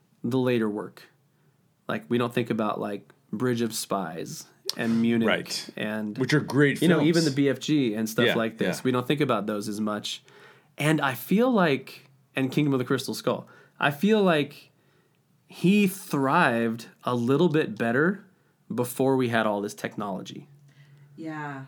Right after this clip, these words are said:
Speaker 1: Back
Speaker 2: Yep.
Speaker 1: in a time when you were more limited,
Speaker 2: Mm-hmm.
Speaker 1: like, I watched,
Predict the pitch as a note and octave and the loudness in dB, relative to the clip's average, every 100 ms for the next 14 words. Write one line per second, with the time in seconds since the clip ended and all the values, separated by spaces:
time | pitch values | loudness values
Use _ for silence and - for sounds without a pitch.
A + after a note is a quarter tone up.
0 | - C3+ C#3 D3 C#3+ C#3+ C3 B2+ B2 A#2 | -2 0 4 2 2 2 2 2 2 2
1 | A#2+ A#2 A2+ C3+ B2+ B2+ C#3 A2 A2 G2 | 2 2 2 2 2 2 2 0 -2 -6
2 | A#2+ - G#2 G2 F#2 G#2 C#3 E3+ - _ | -12 -14 -12 -8 -8 -6 -4 -6 -8 _
3 | - A#2+ A#2 - _ _ - B2+ C3+ C3+ | -2 0 0 -4 _ _ 0 2 4 2
4 | C3+ - - | 0 -2 -8